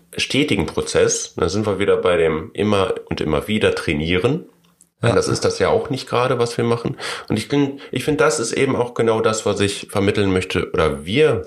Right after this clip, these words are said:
Speaker 1: mittlerweile vermitteln möchten mit Ideenpioniere, ähm, dass dieser Prozess gelebt wird.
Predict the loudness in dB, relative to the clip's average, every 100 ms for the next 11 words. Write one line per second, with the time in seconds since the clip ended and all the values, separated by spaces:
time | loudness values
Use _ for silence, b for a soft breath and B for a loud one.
0 | -6 -4 0 2 2 2 2 0 -2 0
1 | 0 0 2 0 0 -2 -2 -2 0 0
2 | -2 -2 0 0 0 B B B B -10
3 | 0 2 2 0 B B B -20 -6 2
4 | 2 2 -4 0 0 0 -2 -2 0 0
5 | 0 -2 0 0 -2 0 0 0 -6